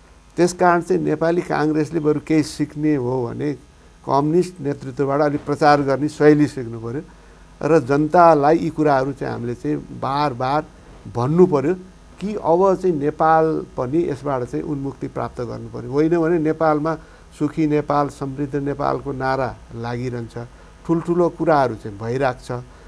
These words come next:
रोजगारीका कुरा, समृद्धिका कुरा,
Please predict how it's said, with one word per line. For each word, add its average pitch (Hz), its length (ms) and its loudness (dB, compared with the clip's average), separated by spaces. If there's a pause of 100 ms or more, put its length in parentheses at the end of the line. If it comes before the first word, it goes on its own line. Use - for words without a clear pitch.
(140)
रोजगारीका 147 600 2
कुरा, 131 360 -4
समृद्धिका 139 760 -4
कुरा, 131 460 -4